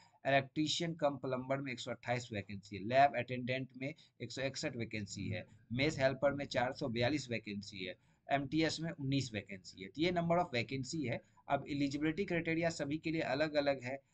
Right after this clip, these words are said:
स-, एज अलग-अलग है, तो मैं डायरेक्टली आपका और टाइम नहीं लेता हूँ, अब मैं डायरेक्टली आपको वेबसाइट पे लेके चलता हूँ। So, ये देखिए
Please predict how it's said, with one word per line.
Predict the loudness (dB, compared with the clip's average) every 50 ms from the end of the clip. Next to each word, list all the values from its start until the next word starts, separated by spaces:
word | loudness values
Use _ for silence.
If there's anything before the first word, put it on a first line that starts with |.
| _ _ -18
स-, | -8 -2 2 4 6 6 8 6 6 4 2 _ _ _ -2
एज | 2 4 4 4 4 2 0 -2 -4 -4
अलग-अलग | -4 -2 2 4 4 4 4 4 4 4 2 0
है, | -4 -6 -6 _ _ _ _ -4
तो | 0 0 0 0 -2 -6 -12 -8
मैं | -4 0 2 2 4
डायरेक्टली | 6 4 4 4 2 0 2 2
आपका | 2 2 4 4 6
और | 8 8 6 6 4 4
टाइम | 4 4 4
नहीं | 0 -4 -4 -4 -2 0
लेता | 0 0 -2 -2 -2 -4
हूँ, | -4 -2 -6 -10 -14 -16 _ -10
अब | -8 -6 -2
मैं | 0 2 4 2 2
डायरेक्टली | 4 2 2 2 2 0 -2
आपको | -2 -2 -4
वेबसाइट | -4 -2 -2 -4 -4 -2 -2 -2 -2 -4 -6
पे | -4
लेके | -4 -4 -6 -6
चलता | -12 -16 -16 -16 _ -18 -20
हूँ। | -20 _ _ _ _ _ _ _ _ _ _ _ _ _ _ _ _ _ -20 -20 -16 -8 -4
So, | -2
ये | 2 2 2 2
देखिए | 0 -2 -2 -2 -2 -2 -2 -2